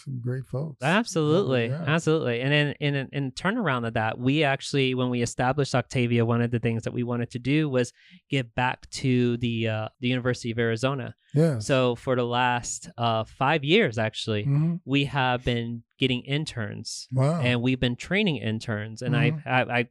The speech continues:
Speaker 2: would like to say with confidence that we have trained interns from knowing nothing
Speaker 1: Yes.
Speaker 2: or knowing at least from what they learned from school
Speaker 1: Right.
Speaker 2: into something that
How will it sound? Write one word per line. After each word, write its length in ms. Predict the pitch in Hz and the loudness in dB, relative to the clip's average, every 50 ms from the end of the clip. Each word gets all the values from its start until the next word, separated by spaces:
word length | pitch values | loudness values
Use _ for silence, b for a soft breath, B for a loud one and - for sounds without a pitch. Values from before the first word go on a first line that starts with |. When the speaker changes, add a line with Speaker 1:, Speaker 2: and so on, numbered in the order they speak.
| _ - - | _ -2 0
Speaker 2:
would 140 | 123 123 | 0 0
like 180 | 123 123 123 - | 0 0 -2 -2
to 80 | - 120 | -2 -2
say 140 | - 127 113 | -2 0 0
with 100 | 113 - | -2 -2
confidence 460 | - 143 143 147 - 127 117 117 - | -2 -2 -2 0 0 -2 -2 -2 -2
that 220 | - 110 110 113 - B B B B B B B | -2 -4 -4 -4 -8 B B B B B B B
we 100 | - 139 143 | -2 0 2
have 140 | 143 131 - | 2 0 -2
trained 340 | - - 135 139 143 139 | -6 -4 -2 -2 0 0
interns 460 | 123 127 120 - - 131 127 123 - - | -2 -2 -4 -2 -2 -2 -2 -2 -2 -2
from 200 | - 117 113 117 | -2 -2 0 2
knowing 380 | 113 117 117 117 110 107 107 | 0 0 0 0 -2 -4 -2
nothing 480 | 107 113 117 - - 196 214 240 262 262 - _ _ _ - | -2 -2 -2 -2 -2 -2 0 0 -2 -4 -8 _ _ _ -8
Speaker 1:
Yes. 300 | 123 120 131 135 127 117 | -4 -2 -2 0 0 2
Speaker 2:
or 180 | 123 123 120 131 | 2 2 2 2
knowing 320 | 135 131 139 139 139 135 | 2 4 4 2 2 0
at 140 | 123 113 - 131 | -2 -4 -2 0
least 280 | 135 135 127 - - - | 0 0 0 -2 -2 2
from 520 | 135 127 120 117 113 110 107 107 107 104 - _ _ | 2 4 4 4 2 2 0 -2 -4 -6 -8 _ _
what 240 | - 110 117 120 107 | -8 -4 -2 -2 0
they 140 | - 123 117 110 | 0 0 0 2
learned 240 | 113 120 120 117 | 2 2 2 2
from 140 | - - 113 | 0 -2 -6
school 380 | - - - 127 131 151 160 - b b b b b | -4 -2 0 2 2 2 2 -2 b b b b b
Speaker 1:
Right. 140 | 143 135 139 | -2 2 4
Speaker 2:
into 320 | 147 156 160 - 170 147 135 | 4 4 4 2 0 0 0
something 680 | - - 139 123 123 - 127 123 120 117 117 117 113 113 - - | 0 0 0 0 0 0 0 0 0 0 -2 -2 -4 -6 -6 -2
that 520 | - 117 110 110 107 101 101 - - - | -2 0 0 0 -2 -4 -6 -10 -14 -16